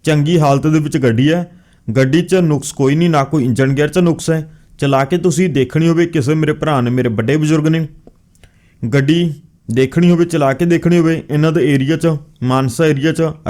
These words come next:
ਰਾਏਪੁਰ ਇਹਨਾਂ ਦਾ ਪਿੰਡ, ਘਰੇ ਜਾ ਕੇ ਗੱਡੀ ਨੂੰ ਦੇਖ ਸਕਦੇ ਹੋ। ਮਾਲਕ ਨੇ ਕਿਹਾ ਆ ਕੇ ਟਰਾਈ ਲੈ ਸਕਦੇ ਹੋ, ਚਲਾ ਕੇ ਦੇਖ ਸਕਦੇ ਹੋ, ਕਿ ਮਰਜ਼ੀ ਚੈੱਕ ਕਰ ਲਿਓ ਤੇ ਉਹ ਤੋਂ ਬਾਅਦ ਗੱਲਬਾਤ ਬਹਿ ਕੇ ਕਰ ਲਾਂਗੇ ਰੇਟ ਦੀ ਤੇ ਉੱਪਰ ਨੀਚੇ ਕਰ ਲਾਂਗੇ। ਗੱਡੀ ਕੁੱਲ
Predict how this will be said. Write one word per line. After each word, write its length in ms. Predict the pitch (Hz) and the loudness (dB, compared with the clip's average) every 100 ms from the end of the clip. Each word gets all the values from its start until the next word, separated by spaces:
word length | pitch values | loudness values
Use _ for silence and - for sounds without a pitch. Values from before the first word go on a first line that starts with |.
| 123 | 0
ਰਾਏਪੁਰ 380 | 131 - 151 | 0 -2 -4
ਇਹਨਾਂ 200 | 139 143 | -2 0
ਦਾ 100 | 151 | 0
ਪਿੰਡ, 280 | 156 135 135 143 | 0 -2 -2 -2
ਘਰੇ 220 | 160 127 | -2 -2
ਜਾ 180 | 113 120 | -2 -4
ਕੇ 160 | 135 | -2
ਗੱਡੀ 180 | 123 117 | -2 0
ਨੂੰ 120 | 117 | -2
ਦੇਖ 180 | 110 110 | -2 -2
ਸਕਦੇ 300 | 123 143 156 | -2 -2 0
ਹੋ। 200 | 180 175 - _ _ 135 | 0 -2 -12 _ _ -2
ਮਾਲਕ 340 | 143 147 160 | 0 0 0
ਨੇ 120 | 180 | -2
ਕਿਹਾ 360 | 180 160 160 175 - | 0 0 0 -2 -2
ਆ 160 | 135 135 | -2 -2
ਕੇ 200 | 160 160 | -2 -4
ਟਰਾਈ 280 | 156 127 127 | -2 -2 0
ਲੈ 160 | 110 | 0
ਸਕਦੇ 320 | 110 135 156 175 | -2 -2 0 0
ਹੋ, 120 | 175 175 | -2 -4
ਚਲਾ 260 | 147 120 117 | -4 -2 0
ਕੇ 140 | 170 | 0
ਦੇਖ 180 | 170 147 | -2 -2
ਸਕਦੇ 220 | 165 165 | -2 0
ਹੋ, 60 | 170 | -2
ਕਿ 140 | 160 | -2
ਮਰਜ਼ੀ 400 | 143 127 127 151 | -2 0 0 -2
ਚੈੱਕ 280 | 151 151 - | -2 -4 -2
ਕਰ 180 | 123 127 | -2 2
ਲਿਓ 280 | 170 185 185 - - - - | 2 2 -4 -20 -20 -20 -2
ਤੇ 60 | 175 | -2
ਉਹ 60 | |
ਤੋਂ 120 | 175 180 | 0 0
ਬਾਅਦ 280 | 139 147 165 156 143 127 | 2 2 0 -2 -4 -2
ਗੱਲਬਾਤ 380 | 127 131 135 | 0 -2 -2
ਬਹਿ 160 | 131 123 | -2 -2
ਕੇ 140 | 160 | -2
ਕਰ 180 | 131 127 | -2 -2
ਲਾਂਗੇ 320 | 120 143 160 | 0 2 2
ਰੇਟ 220 | 135 123 135 | 2 2 0
ਦੀ 240 | 156 170 - - - | 0 -2 -6 -20 -6
ਤੇ 100 | 165 | 0
ਉੱਪਰ 300 | 170 156 165 | 0 0 0
ਨੀਚੇ 300 | 160 156 165 | 0 0 -2
ਕਰ 200 | - 127 | -2 -2
ਲਾਂਗੇ। 280 | 92 80 78 - - - - - | -2 -8 -8 -14 -20 -20 -20 -10
ਗੱਡੀ 320 | 117 131 151 180 | -2 0 0 0
ਕੁੱਲ 360 | 180 185 185 | 0 0 -2